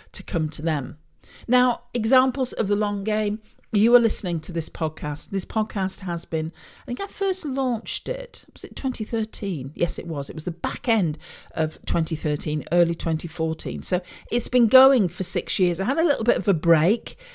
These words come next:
um, for, for various reasons, which I won't go into, for about a year, and then rekindled it and restarted it again. And this is, for me, the long game. So, um, it's very rare that someone listens to one of our podcasts for the first time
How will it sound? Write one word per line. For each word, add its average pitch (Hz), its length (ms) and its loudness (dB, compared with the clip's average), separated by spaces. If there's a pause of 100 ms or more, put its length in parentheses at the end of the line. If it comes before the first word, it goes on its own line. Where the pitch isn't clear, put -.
(200)
um, 185 540 4
for, 165 340 8
for - 160 0
various 165 420 2
reasons, 156 360 0
which - 160 -6
I - 20 2
won't 160 240 2
go 156 140 2
into, 151 400 0
for - 100 -10
about 147 280 -4
a 151 40 -6
year, 160 480 -2 (340)
and 190 140 4
then 180 220 6
rekindled 170 560 4
it 156 120 4
and 160 140 0
restarted 156 580 0
it - 80 -4
again. 135 280 -6 (1120)
And 220 120 8
this 311 220 8
is, 170 360 8 (280)
for - 140 4
me, 160 400 4 (160)
the 180 160 6
long 160 260 4
game. 139 340 -2 (220)
So, 180 400 6 (460)
um, 190 220 2
it's 214 200 0
very 277 340 4
rare 202 480 4
that 170 160 -2
someone 180 340 2
listens 202 540 2
to 180 160 2
one 180 300 2
of - 200 -4
our 165 160 2
podcasts 160 540 -2
for - 80 -8
the 165 140 -2
first 214 600 2
time 190 400 2